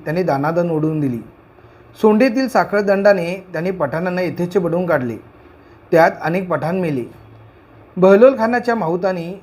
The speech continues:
मागून धावत येऊन मोठ्या युक्तीने त्या हत्तीला पकडले व माघारी वळवले. तेव्हा आपल्या पाच पुत्रासह सिद्दी हिलाल त्या हत्तीवर बेधक चाल करून गेला.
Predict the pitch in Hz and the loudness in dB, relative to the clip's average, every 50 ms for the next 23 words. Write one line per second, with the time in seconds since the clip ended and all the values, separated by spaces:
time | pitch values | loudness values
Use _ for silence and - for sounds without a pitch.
0 | - 156 156 147 151 160 190 196 175 151 156 170 190 175 170 160 151 127 120 - | -14 -6 -2 -2 -2 0 0 -2 -2 0 0 0 0 0 0 0 0 -2 -4 -8
1 | - 151 156 156 214 208 196 156 143 - 196 196 208 202 208 185 175 170 - 190 | -8 -8 -4 2 2 2 2 2 -2 -4 -4 -4 -2 0 0 -2 -2 -2 -4 0
2 | 180 190 180 160 156 139 151 123 113 107 - - - - - - - - - - | 2 2 2 0 -4 -6 -6 -8 -8 -10 -12 -16 -20 -20 -20 -20 -20 -20 -20 -20
3 | - _ _ - 208 214 202 170 156 156 151 175 190 - 214 180 160 156 156 143 | -20 _ _ 2 2 4 4 2 2 2 0 -2 0 0 0 2 2 2 0 0
4 | 131 120 110 110 - - - - - - _ - - - - - 190 202 233 233 | -2 -6 -8 -12 -16 -20 -20 -20 -20 -20 _ -20 -20 -8 0 2 4 4 4 4
5 | 208 175 185 214 220 220 - 180 185 190 - - 202 170 190 196 202 196 202 180 | 4 2 0 -4 -4 0 2 0 0 0 -2 -10 -6 0 2 2 2 4 2 0
6 | 160 135 113 - - - - _ - _ _ _ - - 214 180 190 269 254 254 | 0 0 -4 -8 -16 -20 -20 _ -20 _ _ _ -8 -8 -6 0 2 2 4 4
7 | 247 226 185 175 190 220 - - 190 190 185 180 180 - - 190 175 160 165 190 | 4 4 4 4 4 2 -2 -8 -6 -4 -4 -4 -6 -6 -4 0 0 2 2 2
8 | 190 - - 147 147 147 147 170 185 175 180 - 147 147 160 165 165 175 170 175 | 0 -4 -10 -6 -6 -2 0 -2 -2 -2 -2 -4 -2 -2 -2 -4 -4 -6 -4 -4
9 | 170 151 139 120 110 | -4 -4 -4 -4 -6